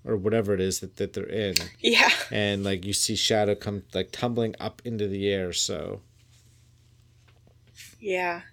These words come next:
Speaker 2: And then there's also this very, very brief moment where I, it looks like Shadow to me, but I don't, I, you can't tell 'cause you can't see the face. But, uh, we talked about it last episode, how there was a,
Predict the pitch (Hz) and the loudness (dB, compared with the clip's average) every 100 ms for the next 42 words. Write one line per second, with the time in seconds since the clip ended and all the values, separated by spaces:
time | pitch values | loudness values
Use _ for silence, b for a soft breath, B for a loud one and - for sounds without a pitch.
0 | _ _ _ - 226 233 233 240 233 240 | _ _ _ 0 4 6 6 4 4 2
1 | 262 233 - 202 196 196 - - - 170 | 0 -2 2 6 6 6 2 -10 2 6
2 | 190 285 - 240 240 240 - 202 190 170 | 8 6 4 4 4 0 -2 2 4 2
3 | 165 202 - B B B - 196 190 185 | 0 -4 -8 B B B -2 4 6 6
4 | - - - - - - _ - - 320 | 4 2 0 -2 -6 -20 _ 2 4 2
5 | - 381 359 - 269 277 277 254 240 285 | 6 4 6 8 8 6 4 -2 -2 -4
6 | 330 - - - 170 226 - - - - | -4 -4 0 4 6 4 2 -8 -2 0
7 | 208 170 190 277 - - 220 240 233 - | 2 0 4 4 4 4 6 6 4 4
8 | 185 196 - 220 202 - 196 190 - - | 6 6 2 -4 0 8 8 8 6 2
9 | B B B - - 196 180 - - 156 | B B B 2 8 8 8 4 4 8
10 | 180 175 226 247 262 226 208 180 190 208 | 8 8 8 6 6 6 6 8 6 4
11 | - 202 208 196 202 196 190 185 185 180 | 4 2 2 0 0 0 2 2 2 4
12 | 170 165 | 4 4